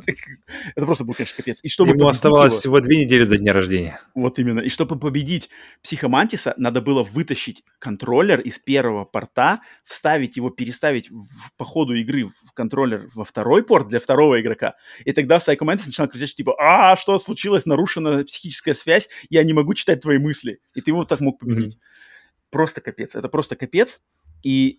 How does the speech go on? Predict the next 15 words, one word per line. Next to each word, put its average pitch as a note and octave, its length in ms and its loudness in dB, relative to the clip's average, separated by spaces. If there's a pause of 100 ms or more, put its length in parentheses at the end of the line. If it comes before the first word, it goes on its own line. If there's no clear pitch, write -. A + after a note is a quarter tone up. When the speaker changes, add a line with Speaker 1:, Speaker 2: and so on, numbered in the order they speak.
Speaker 1:
вот C3 220 -4
эти, D3+ 360 -2
я B2 140 0
думаю, C#3 480 2 (400)
пр-, - 220 -12
целый, D3 420 0
не B2 200 -6
знаю, G#2+ 200 -8
целый B2+ 500 -4 (720)
пласт C#3+ 560 0 (100)
игровых B2+ 380 -2
дизайнеров, A#2 720 -4 (160)
э, G#2 640 -10
вдохновил B2+ 640 -6
именно A#2+ 480 -4